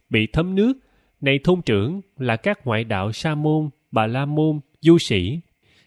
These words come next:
Ta thuyết pháp cho họ sơ thiện, trung thiện, hậu thiện, có văn, có nghĩa, trình bày cho họ biết đời sống phạm hạnh hoàn toàn viên mãn thanh tịnh.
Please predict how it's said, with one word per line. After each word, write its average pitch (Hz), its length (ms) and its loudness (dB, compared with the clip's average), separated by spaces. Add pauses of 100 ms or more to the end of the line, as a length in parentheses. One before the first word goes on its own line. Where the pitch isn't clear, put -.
(160)
Ta 170 140 0
thuyết 226 260 0
pháp 226 260 0
cho 170 120 0
họ 110 420 -4 (100)
sơ 180 320 -2
thiện, 110 420 -2 (300)
trung 202 220 4
thiện, 110 380 0 (180)
hậu 123 260 0
thiện, 110 380 -4 (280)
có 196 220 2
văn, 151 360 -4 (120)
có 202 120 2
nghĩa, 131 420 -2 (340)
trình 147 220 2
bày 131 180 2
cho 175 160 0
họ 110 220 0
biết 202 320 -4
đời 110 160 4
sống 175 260 -4
phạm 110 280 -4
hạnh 101 320 -6 (100)
hoàn 117 260 -4
toàn 110 360 -4
viên 170 220 -2
mãn 110 300 -6
thanh 156 180 -4
tịnh. 95 320 -4